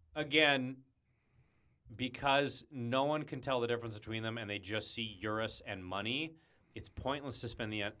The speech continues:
extra money. Just get the base one. You're still gonna get the top spot of the valet. Everyone's still gonna freak out and want a selfie with the car. Like, you're getting all the benefit. Save your fifty, a hundred grand.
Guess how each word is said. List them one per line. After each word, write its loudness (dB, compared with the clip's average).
extra -2
money. -2
Just -2
get -4
the -2
base -2
one. -14
You're -2
still 8
gonna 4
get 2
the 2
top 4
spot 6
of 0
the 0
valet. 6
Everyone's 4
still 0
gonna 0
freak 0
out 6
and -2
want 2
a 0
selfie 0
with -4
the -6
car. 0
Like, 2
you're -2
getting -4
all -2
the -2
benefit. 2
Save 6
your 2
fifty, 2
a 6
hundred 2
grand. 4